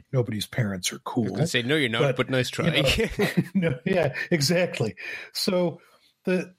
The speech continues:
Speaker 1: the, the sense of what that word means has changed over time, uh, and how that word has come to mean a variety of different things,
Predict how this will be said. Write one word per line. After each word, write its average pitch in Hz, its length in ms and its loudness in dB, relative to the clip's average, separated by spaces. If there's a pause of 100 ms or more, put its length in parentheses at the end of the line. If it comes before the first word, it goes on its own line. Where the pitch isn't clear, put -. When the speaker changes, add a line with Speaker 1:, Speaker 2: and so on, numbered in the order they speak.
Speaker 1:
the, 160 280 -2
the 175 120 0
sense 233 580 0 (180)
of 151 260 2
what 160 340 -2
that 147 340 0
word 175 580 0
means 117 840 -2 (460)
has 151 220 0
changed 151 540 2
over 127 240 2
time, 107 500 0 (520)
uh, 120 380 2 (260)
and 135 360 2 (100)
how 160 380 0
that 139 380 0
word 139 520 0 (380)
has 135 220 0
come 156 280 -2
to 139 100 -2
mean 139 300 2
a 127 60 2
variety 127 460 0
of 120 120 0
different 127 440 -2
things, 117 600 -2